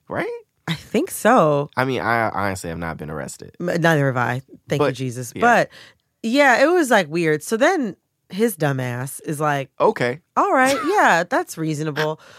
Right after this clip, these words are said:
Speaker 2: So then they go to her house. Oh, he, like, lets her go in her room and put this jewelry away and ostensibly change.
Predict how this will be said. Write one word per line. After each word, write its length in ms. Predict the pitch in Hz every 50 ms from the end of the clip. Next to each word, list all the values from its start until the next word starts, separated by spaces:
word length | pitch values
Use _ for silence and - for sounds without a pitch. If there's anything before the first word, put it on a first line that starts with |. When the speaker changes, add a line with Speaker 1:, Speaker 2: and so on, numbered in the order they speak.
| - -
Speaker 2:
So 180 | - - 277
then 640 | 285 285 311 320 320 320 320 311 311 302 294 277 - _ -
they 180 | 214 226 233 233
go 180 | 214 240 262
to 80 | 285 285
her 180 | 254 269 240 226
house. 720 | 220 220 214 214 214 214 208 214 214 208 - - - _ _ _ - -
Oh, 340 | 220 240 233 190 160 -
he, 200 | 139 - - 214
like, 160 | 190 175 147 139
lets 200 | 151 156 - -
her 60 | 156
go 140 | 151 151 151
in 80 | 147
her 160 | 147 147 147
room 220 | 135 139 135 131 123
and 180 | 120 117 - _ _ _ _ _ -
put 140 | - 160 -
this 80 | 135 -
jewelry 340 | - 143 147 143 135 131 127
away 240 | 120 123 123 117 -
and 220 | - 123 120 - _ - -
ostensibly 560 | 147 127 - - 180 170 156 - 123 127 123 120
change. 480 | - - 151 139 131 123 120 - -